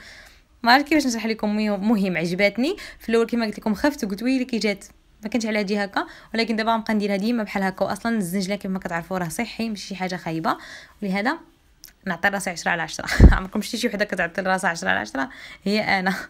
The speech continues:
ودانيا كما كتشوفوا، كنسجل وهي كل مره كتجيب العجين توريه لكم، اللعاب ديالها.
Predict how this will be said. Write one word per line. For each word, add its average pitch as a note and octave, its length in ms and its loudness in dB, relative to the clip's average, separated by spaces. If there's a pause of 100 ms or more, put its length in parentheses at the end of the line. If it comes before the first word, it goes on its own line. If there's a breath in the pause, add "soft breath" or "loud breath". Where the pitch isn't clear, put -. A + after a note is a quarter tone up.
(500 loud breath)
ودانيا B3 280 4
كما B3 180 0
كتشوفوا، A3 720 0
كنسجل A3+ 600 2
وهي G#3+ 200 2
كل G#3+ 180 -2
مره G#3 140 0
كتجيب G3 280 -2
العجين F#3 300 0
توريه E3+ 360 -4
لكم، B3 360 2
اللعاب F#3 300 2
ديالها. F3+ 520 0